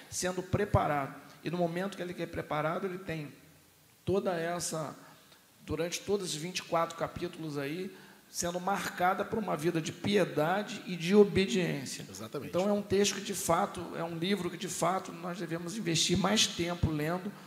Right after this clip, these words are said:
Speaker 1: porque tem uma série de apontamentos que trazem pra, pra nossa realidade nos dias de hoje. Eu queria
Speaker 2: Isso.
Speaker 1: só deixar essa contribuição.
Speaker 2: É, e é um livro muito fácil de ser lido, né? Apesar desses,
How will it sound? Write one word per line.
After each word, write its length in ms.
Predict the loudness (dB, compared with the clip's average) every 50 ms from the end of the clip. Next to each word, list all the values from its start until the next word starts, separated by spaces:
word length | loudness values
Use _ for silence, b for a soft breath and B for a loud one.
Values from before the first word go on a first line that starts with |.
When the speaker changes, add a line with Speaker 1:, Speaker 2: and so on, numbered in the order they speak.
| B B
Speaker 1:
porque 140 | B -16 -8
tem 140 | -6 -4 -4
uma 180 | -2 -2 -2
série 460 | 0 0 2 4 6 8 8 8 6 4
de 100 | 2 0
apontamentos 840 | 2 2 2 0 0 -2 -4 -4 -4 -4 -4 -4 -4 -4 -6 -10 -12 B B B B B B B B
que 160 | -10 -8 -8
trazem 540 | -8 0 4 6 6 8 6 4 2 0 -4
pra, 340 | -2 0 0 0 0 -2 -4
pra 260 | -4 -2 2 2 2
nossa 320 | 2 4 2 2 2 2 0
realidade 720 | 0 2 2 2 2 0 2 4 4 4 4 4 0 -2
nos 140 | 0 0
dias 240 | 0 0 0 0 0
de 100 | 0 0
hoje. 340 | 0 0 -2 -4 -6 -8 -10
Eu 40 | -10
queria 200 | -6 -4 -2 -2
Speaker 2:
Isso. 100 | -2 -2
Speaker 1:
só 100 | -2 -4
deixar 240 | -4 -4 -4 -4 -4
essa 160 | -4 -6 -8
contribuição. 600 | -8 -8 -8 -8 -6 -6 -4 -4 -4 -6 -8 -8 -10
Speaker 2:
É, 120 | -12 -10 -2
e 100 | 2 2
é 60 | 2
um 120 | 4 2
livro 300 | 2 2 2 0 2 0
muito 180 | 0 0 0 -2
fácil 460 | -2 2 4 4 4 4 2 0 -2
de 100 | -2 0
ser 180 | 0 0 0 0
lido, 300 | -2 -2 -6 -8 -8 -14 -16 -10
né? 220 | -2 -2 -2 -2 -2 -6 -14 -14 -16
Apesar 300 | -10 -6 -2 -2 0 0
desses, 420 | 0 0 -2 -2 -2 -4 -6 -8